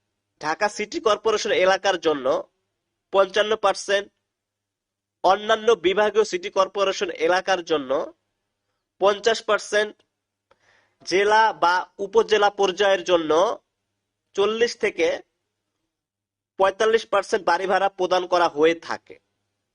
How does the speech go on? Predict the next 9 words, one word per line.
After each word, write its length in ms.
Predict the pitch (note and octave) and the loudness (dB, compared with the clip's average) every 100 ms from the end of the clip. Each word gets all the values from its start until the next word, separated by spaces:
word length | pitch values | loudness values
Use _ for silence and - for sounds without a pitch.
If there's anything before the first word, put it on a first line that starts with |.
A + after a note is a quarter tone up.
| _ _ _ _ _ - | _ _ _ _ _ -10
চিকিৎসা 420 | G#3+ A#3+ - B3+ | -4 -4 2 2
ভাতা 280 | A#3+ G#3+ G#3+ G#3+ | 2 0 0 0
হিসেবে 380 | G3+ G#3+ F3 D3 E3+ - _ _ _ _ | 0 0 2 2 0 -6 _ _ _ _
নবম 380 | A#2+ E3 F#3 A3+ G#3+ | 0 2 4 2 2
গ্রেডের 280 | A3 G#3+ | 2 4
একজন 160 | G3+ G3+ G3+ | 2 0 -2
সরকারি 280 | F3+ F#3+ F#3 | -2 -4 0
কর্মকর্তা 800 | E3+ E3 F3 F3 D#3+ _ A#2 A#2 - - _ _ _ _ _ _ _ | 2 2 0 0 -2 _ -4 -2 -4 -12 _ _ _ _ _ _ _
মাসিক 380 | C#3 E3+ E3+ G#3+ | -2 -2 0 -6